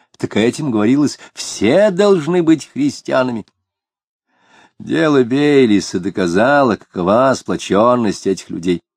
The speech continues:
А дело Дрейфуса? Самгина ошеломил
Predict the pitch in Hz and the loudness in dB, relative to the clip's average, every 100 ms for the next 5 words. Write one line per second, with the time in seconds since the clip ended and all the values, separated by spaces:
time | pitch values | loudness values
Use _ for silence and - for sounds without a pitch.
0 | _ - 117 151 123 113 120 101 104 98 | _ -4 0 0 2 0 2 0 0 -2
1 | 90 147 202 - - 185 - 175 160 - | 0 2 2 -2 -6 -8 -6 -6 -6 -8
2 | _ _ _ _ _ _ _ _ _ _ | _ _ _ _ _ _ _ _ _ _
3 | _ _ _ - _ _ _ - - 95 | _ _ _ -20 _ _ _ -16 -10 -4
4 | 95 98 101 92 - 95 92 90 101 117 | -2 0 0 0 -2 -2 0 0 0 -2